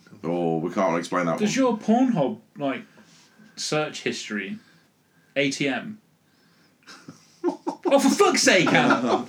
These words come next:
Speaker 2: <laughs> Never mind. Let him think about that, see if he figures it out.
Speaker 3: Of everyone, I thought
Speaker 2: No,
Speaker 3: you
Speaker 2: no,
Speaker 3: got that
Speaker 2: let him
Speaker 3: list.
Speaker 2: see if he figures it out, 'cause it would be about half an hour ago. <gasps> "I got that <laughs>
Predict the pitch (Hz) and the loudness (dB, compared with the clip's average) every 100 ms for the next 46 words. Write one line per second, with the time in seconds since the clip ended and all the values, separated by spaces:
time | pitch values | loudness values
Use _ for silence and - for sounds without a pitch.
0 | - - - 127 151 139 117 127 196 196 | -4 -4 0 2 4 4 4 4 4 4
1 | 208 175 147 143 151 139 156 156 127 139 | 4 4 4 4 2 4 4 4 6 4
2 | - 240 294 269 247 196 170 156 220 185 | 4 4 4 4 6 6 4 2 4 4
3 | 160 170 175 160 160 175 165 208 214 226 | 6 6 6 6 4 4 4 4 4 4
4 | 208 214 220 208 180 143 165 156 160 160 | 4 4 6 6 6 4 4 4 4 6
5 | 156 151 143 143 156 165 156 147 127 131 | 4 4 4 4 4 4 4 4 6 4
6 | 117 - 202 196 - - - - 160 170 | 4 0 -4 -4 -6 -12 -10 0 4 6
7 | 208 226 220 202 - 202 - | 6 8 6 6 6 6 6